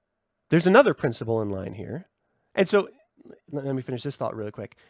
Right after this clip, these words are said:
With the balance factor in mind, you will never cause catastrophic events to happen if you are not capable yourself of making change in your own life.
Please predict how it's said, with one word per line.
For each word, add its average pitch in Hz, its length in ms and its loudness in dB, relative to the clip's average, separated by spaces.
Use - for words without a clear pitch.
With 175 160 2
the 180 80 4
balance 196 360 4
factor 202 340 2
in 151 100 2
mind, 147 520 0
you 190 220 4
will 247 180 10
never 190 540 8
cause 233 360 6
catastrophic 233 880 4
events 208 400 2
to 196 120 4
happen 185 540 0
if 202 180 6
you 269 240 8
are 233 140 8
not 226 260 2
capable 226 520 -2
yourself 208 680 6
of 196 160 8
making 208 480 4
change 202 340 2
in 196 120 0
your 185 160 6
own 185 140 6
life. 170 540 2